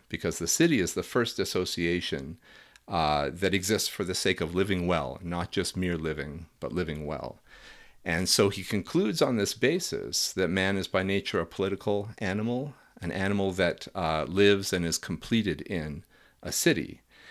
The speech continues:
And Aristotle tells us that this is evident. Um, but as we noted in our podcast last time, there are already lots of problems on the table, chief of which is that it looks like the city might necessarily embody some injustices.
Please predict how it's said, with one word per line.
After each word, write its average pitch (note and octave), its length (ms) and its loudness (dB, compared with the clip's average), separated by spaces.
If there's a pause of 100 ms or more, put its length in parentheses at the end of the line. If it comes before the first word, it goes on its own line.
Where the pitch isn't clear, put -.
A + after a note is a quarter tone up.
(400)
And F2 380 0
Aristotle A2+ 500 8
tells B2 340 4
us A2 180 2
that F#2 240 4
this A#2 200 4
is G#2+ 240 0
evident. F#2 600 2 (600)
Um, D#2+ 340 0
but D#2+ 320 0
as F2 220 0
we F#2 80 2
noted F2+ 320 0
in E2+ 160 -4
our E2+ 140 -4
podcast F#2+ 580 -2
last G2 300 -6
time, C3+ 400 -4 (760)
there F2 200 2
are D#2+ 60 0
already F2+ 280 2
lots F2 260 2
of E2 80 -8
problems F2+ 440 0
on F2 180 -2
the E2 80 -2
table, G#2+ 520 0
chief - 320 -2
of D#2+ 140 -8
which F#2 420 0
is D#2 380 -4
that D#2+ 240 0
it E2 160 -4
looks F2 220 -4
like D#2+ 140 -4
the D#2+ 100 -4
city F2+ 300 0
might E2 220 -4
necessarily E2+ 800 -2
embody D#2 460 -4
some D2+ 280 -8
injustices. - 1000 -10